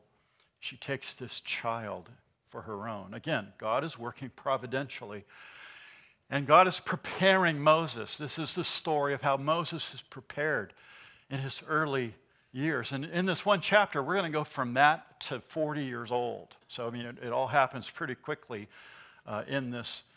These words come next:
chapter here. So God's working that way, providentially,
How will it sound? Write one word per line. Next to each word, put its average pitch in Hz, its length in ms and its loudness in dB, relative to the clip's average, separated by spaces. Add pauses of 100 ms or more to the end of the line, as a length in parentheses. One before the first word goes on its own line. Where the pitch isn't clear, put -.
(300)
chapter 120 480 -2
here. 101 400 -6
So 113 240 -10 (100)
God's 120 260 -6
working 120 500 -4
that 104 240 -8
way, 104 280 -8 (280)
providentially, 117 920 -6